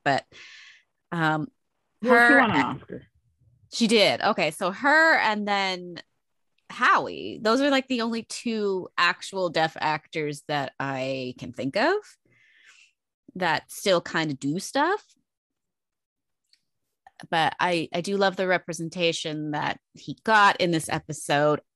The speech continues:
Speaker 1: and how he was with Geordi and that whole conversation that they had about their disabilities and how they're actually happy with themselves. And if they didn't have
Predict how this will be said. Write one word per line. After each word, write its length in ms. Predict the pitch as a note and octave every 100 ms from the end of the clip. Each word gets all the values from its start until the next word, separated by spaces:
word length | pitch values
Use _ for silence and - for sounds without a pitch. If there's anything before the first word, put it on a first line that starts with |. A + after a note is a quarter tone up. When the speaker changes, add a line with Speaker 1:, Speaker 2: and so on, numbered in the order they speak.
| _
Speaker 1:
and 480 | - F#3 F#3+ F3+ E3+
how 300 | - F3+ E3
he 180 | D#3+ E3+
was 460 | D#3 D3+ D3+ C#3+ -
with 320 | D#3 D3 C#3+ - _ _ _ _ _ _ _
Geordi 680 | - G3 G3 C#3+ A#2 A2 D3 _ _ _ _ _ _ _ _ _ _
and 200 | E3+ D#3
that 180 | D3+ E3
whole 360 | F#3 E3+ E3+
conversation 800 | E3+ F#3 D#3 D3+ - D3+ D3 D3
that 160 | C#3 C#3
they 100 | C#3
had 400 | C#3 C#3 C3+ C#3
about 440 | C3 A2+ - C3+ - _ _
their 220 | - D#3 C#3+
disabilities 960 | D3 - C#3+ C#3+ C3+ C#3 C3+ B2+ C3
and 140 | D3 C#3
how 300 | C3+ C3 B2+
they're 340 | - A#2 - -
actually 340 | A4 - A#4
happy 400 | D#4 A#3 B3 B3+
with 220 | A#3+ A#3
themselves. 720 | A3 G#3 - G#3+ G3+ G3+ G3+ F#3
And 100 | F3
if 140 | D#3+
they 140 | - D3+
didn't 400 | - G#3+ A3 G#3+
have 400 | G#3 G#3 F#3+